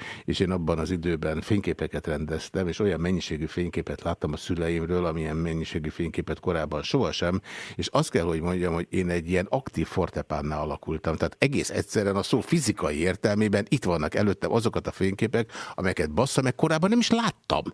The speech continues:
Tehát én az anyámat olyannak, az, de nem, hogy azt a fényképet nem láttam, hanem az anyámat nem láttam olyannak, mint azokon a fényképeken.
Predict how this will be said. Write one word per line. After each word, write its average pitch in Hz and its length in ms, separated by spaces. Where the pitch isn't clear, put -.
Tehát - 320
én 254 160
az - 200
anyámat 156 600
olyannak, 165 500
az, 175 240
de 101 180
nem, 202 140
hogy 226 180
azt 120 200
a 98 60
fényképet 92 680
nem 90 180
láttam, 107 320
hanem 151 200
az 151 200
anyámat 190 560
nem 92 160
láttam 90 420
olyannak, 107 500
mint 131 200
azokon 143 360
a 143 80
fényképeken. - 840